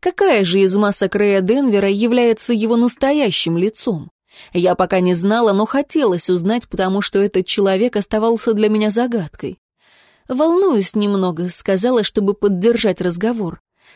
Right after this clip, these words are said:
«Никогда не думала, что буду танцевать на королевском балу». «Учитывая, что бал для вас первый, думаю, будет интересно», —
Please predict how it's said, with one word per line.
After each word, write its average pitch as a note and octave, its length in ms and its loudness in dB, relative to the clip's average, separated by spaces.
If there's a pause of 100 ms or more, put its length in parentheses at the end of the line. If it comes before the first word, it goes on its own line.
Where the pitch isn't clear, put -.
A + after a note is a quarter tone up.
«Никогда C#4 500 2
не D4 120 2
думала, C4 360 2
что A#3 180 -2
буду A3+ 180 -2
танцевать A#3 540 0
на G#3+ 80 2
королевском A#3 640 -2
балу». B3 420 -2 (1000)
«Учитывая, F#3+ 760 2
что F#3+ 240 0
бал G3 320 2
для F#3 240 2
вас F#3 320 0
первый, F#3 600 -2 (380)
думаю, C4+ 500 2
будет B3 340 0
интересно», — A#3 880 -2